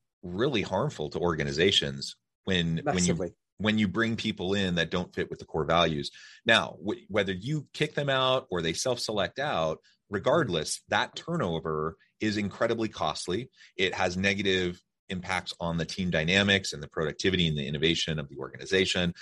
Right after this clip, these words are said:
Speaker 1: And so it's very smart, uh, that, that they took that approach in terms of hiring
Speaker 2: Amazing.
Speaker 1: towards core values.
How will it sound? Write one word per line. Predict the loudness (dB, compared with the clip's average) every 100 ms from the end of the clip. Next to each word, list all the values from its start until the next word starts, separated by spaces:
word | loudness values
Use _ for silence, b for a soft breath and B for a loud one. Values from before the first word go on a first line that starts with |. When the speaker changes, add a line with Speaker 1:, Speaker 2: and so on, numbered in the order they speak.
| B B
Speaker 1:
And | 0 4
so | 6 6
it's | 4 2
very | 2 4
smart, | 0 -4 -4 0 0 0 -2 -6 -20 _ _ _ _ _
uh, | -4 -2 0
that, | 0 0 -2 -4
that | -4 -2
they | -6
took | -8 -4
that | -2
approach | -2 -2 -2 -2 -8 -6
in | -4
terms | -2 0 0
of | -2 -2
hiring | 2 4 4 4
Speaker 2:
Amazing. | 4 4
Speaker 1:
towards | 4 2 -2
core | -2 2 2
values. | 4 2 2 0 -2 -4